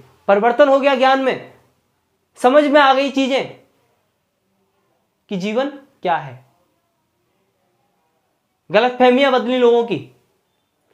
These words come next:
तो ये, यही कहना चाहता है कौन? साचर्य परिवर्तन का।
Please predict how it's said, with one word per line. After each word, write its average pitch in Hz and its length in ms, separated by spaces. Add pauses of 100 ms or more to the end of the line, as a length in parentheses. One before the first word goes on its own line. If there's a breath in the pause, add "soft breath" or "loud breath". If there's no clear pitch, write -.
(180)
तो 226 40
ये, 220 140
यही 202 280
कहना 202 260
चाहता 185 320
है 196 80
कौन? 208 280
साचर्य 180 480
परिवर्तन 135 460
का। - 160